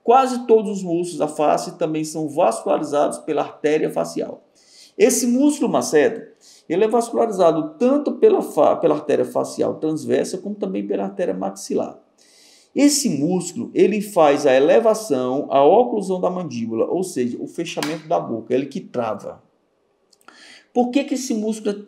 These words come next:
tão importante? Esse músculo é tão importante porque esse músculo, galera,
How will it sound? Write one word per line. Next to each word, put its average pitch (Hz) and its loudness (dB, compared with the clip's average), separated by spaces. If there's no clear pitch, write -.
tão 240 4
importante? - -6
Esse 302 0
músculo 254 -4
é - -16
tão 240 -2
importante 147 -6
porque 151 -10
esse - -10
músculo, 143 -6
galera, - -6